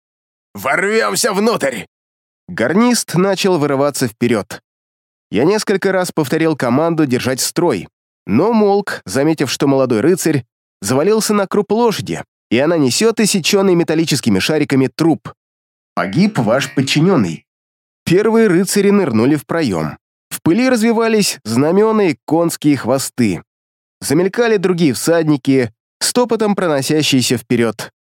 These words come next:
стремясь ворваться во двор и заодно укрыться от картечи. Характеристика скорость повышена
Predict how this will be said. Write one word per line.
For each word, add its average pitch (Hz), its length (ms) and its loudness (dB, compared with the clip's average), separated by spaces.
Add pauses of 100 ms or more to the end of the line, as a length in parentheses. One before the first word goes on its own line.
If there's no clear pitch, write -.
(100)
стремясь 127 520 0
ворваться 123 400 -2
во 101 120 0
двор 170 320 0 (340)
и 160 100 2
заодно 170 400 2
укрыться 214 420 0
от 190 100 -4
картечи. 143 720 -2 (640)
Характеристика 147 680 -2
скорость 208 480 -2
повышена 139 680 0